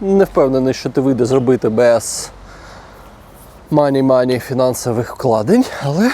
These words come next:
будемо пробувати. Будемо знімати отакі вложики вам. Що таке?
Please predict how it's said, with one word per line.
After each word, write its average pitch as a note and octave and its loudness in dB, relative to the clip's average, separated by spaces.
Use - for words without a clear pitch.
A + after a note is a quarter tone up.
будемо F3+ 2
пробувати. G#2+ -4
Будемо D3 2
знімати C#3 0
отакі A2+ -2
вложики B2 -2
вам. A#3 0
Що F4+ 6
таке? C#4+ 6